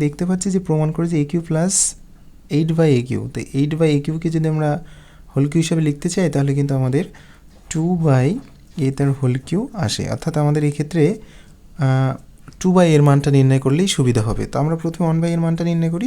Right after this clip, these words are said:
তারপরে প্রয়োজন বোধে আমরা টু by এর মানটা নির্ণয় করে নিব। তো এই ক্ষেত্রে আমরা প্রথমেই ওয়ান by এর মানটা নির্ণয় করব। তাহলে ওয়ান by এর মানটা হবে one by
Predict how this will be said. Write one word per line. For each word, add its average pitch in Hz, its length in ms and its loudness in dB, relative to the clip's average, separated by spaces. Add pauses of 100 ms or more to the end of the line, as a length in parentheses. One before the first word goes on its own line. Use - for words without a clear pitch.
(100)
তারপরে 151 340 0 (400)
প্রয়োজন 143 340 2
বোধে 151 220 -2
আমরা 262 120 -6 (100)
টু 156 140 -2
by 120 100 0 (100)
এর 110 120 -2
মানটা 107 280 -2
নির্ণয় 104 300 -6
করে 98 200 -4
নিব। 98 120 -8 (680)
তো - 120 -20
এই 151 80 -2
ক্ষেত্রে 180 280 -6
আমরা 170 200 -4
প্রথমেই 156 360 -4 (560)
ওয়ান 131 200 -2
by 135 140 0
এর 135 100 0
মানটা 135 260 -2
নির্ণয় 143 300 0
করব। 143 160 -4 (600)
তাহলে 139 200 2
ওয়ান 147 160 6
by 143 140 2
এর 135 120 0
মানটা 131 320 -2
হবে 147 200 0 (320)
one 139 100 0 (100)
by 127 200 0